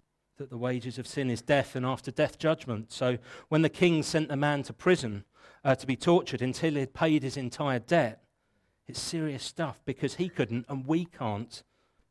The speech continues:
pay for our own sin. I'll say it again. Can you see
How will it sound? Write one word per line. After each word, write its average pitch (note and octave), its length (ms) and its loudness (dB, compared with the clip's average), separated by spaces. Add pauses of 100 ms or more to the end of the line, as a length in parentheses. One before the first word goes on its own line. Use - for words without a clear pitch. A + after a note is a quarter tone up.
pay C3 220 -6
for C3 260 -10
our B2 160 -6
own B2+ 180 -8
sin. B2 380 -14 (1500)
I'll B2+ 60 -8
say D3+ 200 -6
it C#3+ 60 -2
again. C#3+ 320 -4
Can D3+ 220 -8
you B2+ 80 -2
see D#3 520 0